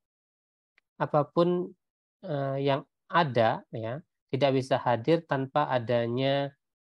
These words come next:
eh, sebab yang secara spesifik ya. Jadi secara total di sini ada delapan belas pandangan salah. Ya, yang, yang kelompok lainnya itu ada empat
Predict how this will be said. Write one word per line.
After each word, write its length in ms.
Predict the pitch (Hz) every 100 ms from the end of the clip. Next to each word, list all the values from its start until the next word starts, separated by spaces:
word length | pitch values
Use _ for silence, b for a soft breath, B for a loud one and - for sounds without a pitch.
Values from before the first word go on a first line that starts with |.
| -
eh, 540 | 120 117 117 117 120 143
sebab 640 | - 156 139 117 135 -
yang 160 | 123 113
secara 400 | - 120 117 117
spesifik 640 | - 117 - 120 - 120 _ _
ya. 160 | 107 104 _ _ _ _ _ _ -
Jadi 240 | 110 139
secara 320 | - 151 120
total 480 | - 117 - 143 143
di 80 | 123
sini 240 | 127 135
ada 240 | 127 127 123
delapan 560 | 113 110 110 - 110 107
belas 560 | 107 104 - - - -
pandangan 480 | 113 104 104 104 101
salah. 320 | - 104 98 - _ _ _ _ _ _ _ _ -
Ya, 160 | 107 110
yang, 320 | 113 113 107 135
yang 400 | 185 139 113 113
kelompok 400 | 139 147 151 143
lainnya 560 | 135 135 139 131 131
itu 240 | 135 - 120
ada 400 | 107 113 123 - _ _ 123
empat 160 | 120